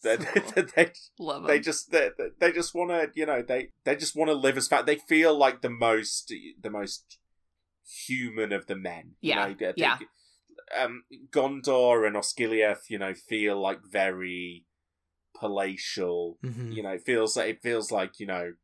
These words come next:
Speaker 2: it's the capital, right?
Speaker 1: Yeah.
Speaker 2: It's, it's, uh, uh, that's where, that's where the, you know, the highfalutin stuff happens and business is done. But Rohan is where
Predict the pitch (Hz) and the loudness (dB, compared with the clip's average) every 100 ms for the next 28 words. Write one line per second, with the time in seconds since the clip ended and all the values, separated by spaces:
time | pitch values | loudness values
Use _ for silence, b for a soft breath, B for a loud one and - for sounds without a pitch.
0 | - 110 - - 113 - - 90 85 101 | -8 -8 -8 -4 -4 -4 -8 -6 -2 -2
1 | 110 80 80 - - 113 110 110 107 - | 0 0 -2 -2 -2 -2 -2 -2 -2 -4
2 | 117 117 95 82 90 92 101 - 113 101 | -2 -2 -2 -4 -4 -4 -4 -4 -2 2
3 | 98 95 92 101 98 110 95 92 95 90 | 2 0 -2 -6 -6 -6 -6 -6 -6 -8
4 | 87 95 87 85 85 90 95 92 95 90 | -10 -12 -10 -10 -10 -10 -10 -10 -12 -12
5 | 92 - - 90 _ - 85 - 90 87 | -12 -12 -8 -10 _ -16 -14 -12 -14 -12
6 | 90 87 92 90 95 85 85 - 87 85 | -14 -12 -10 -8 -8 -10 -10 -8 -8 -8
7 | 82 - 95 - _ _ _ _ 107 101 | -14 -6 -6 -6 _ _ _ _ -2 2
8 | 98 95 98 92 90 90 - 98 92 90 | 4 2 -2 -4 -4 -6 -4 -2 0 0
9 | 87 87 | -2 -6